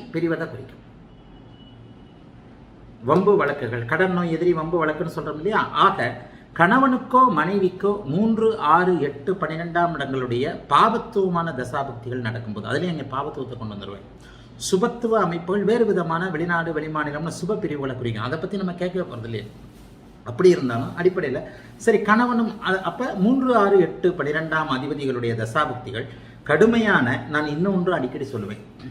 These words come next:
பன்னிரெண்டு லக்னத்திற்கும் ஆகாத தசாபக்திகள்னு சொல்றேன் இல்லையா? அதை நீங்க அப்படியே மனப்பாடமா வச்சுக்கணும். மேஷத்திற்கு புதன், ரிஷபத்திற்கு குரு, மிதுனத்திற்கு செவ்வாய், கடகத்திற்கும் சிம்மத்திற்கும் சனி, கன்னிக்கு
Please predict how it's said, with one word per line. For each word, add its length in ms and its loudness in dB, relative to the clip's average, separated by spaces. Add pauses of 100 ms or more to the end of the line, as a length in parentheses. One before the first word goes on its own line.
(720)
பன்னிரெண்டு 460 2
லக்னத்திற்கும் 680 -4 (300)
ஆகாத 520 4
தசாபக்திகள்னு 800 -4
சொல்றேன் 340 -8
இல்லையா? 300 -2 (640)
அதை 180 0
நீங்க 200 0
அப்படியே 380 6
மனப்பாடமா 540 0
வச்சுக்கணும். 320 -6 (180)
மேஷத்திற்கு 560 -2
புதன், 380 -4 (1200)
ரிஷபத்திற்கு 720 2
குரு, 360 -2 (420)
மிதுனத்திற்கு 520 4
செவ்வாய், 500 -4 (420)
கடகத்திற்கும் 720 0 (120)
சிம்மத்திற்கும் 480 -4
சனி, 420 -4 (460)
கன்னிக்கு 720 0